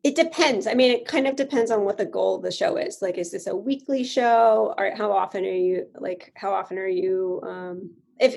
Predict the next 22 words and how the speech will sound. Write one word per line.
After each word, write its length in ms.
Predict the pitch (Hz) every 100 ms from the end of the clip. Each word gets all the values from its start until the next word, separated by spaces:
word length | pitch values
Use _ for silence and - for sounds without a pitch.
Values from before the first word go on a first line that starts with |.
| -
if 140 | 269
it's 160 | 269 294
a 80 | 320
simple 640 | - 349 339 392 381 311
low 200 | 226 233
lift 260 | 233 240 -
show 520 | - 190 175 180 - -
and 120 | 196
we're, 300 | 196 190 190 - -
uh, 280 | 185 - 196 - _ _ _ _ _ _ _ _ _ _ _ - -
and 120 | 214 196
you're 100 | 185
publishing, 580 | 214 208 202 196 185
like, 260 | 185 - - _ _ _ _
once 260 | 196 190 202
a 60 |
week, 540 | 208 254 240 214 208 _ _ _ _ _ _ _ _ _ _
I 80 | 220
would 140 | 220 214
just 240 | 190 -
be 540 | 190 185 175 170 170 202
very 680 | 226 196 185 180 180 180